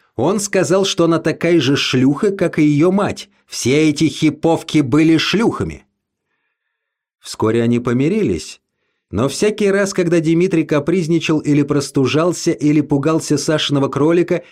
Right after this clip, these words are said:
или держался за стулья, тогда как его брат и сестра в том же возрасте уже вовсю ходили,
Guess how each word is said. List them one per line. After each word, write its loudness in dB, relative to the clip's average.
или 2
держался 2
за 0
стулья, 0
тогда 0
как -4
его 4
брат 0
и 2
сестра -2
в -6
том 2
же 2
возрасте 2
уже 2
вовсю 0
ходили, 0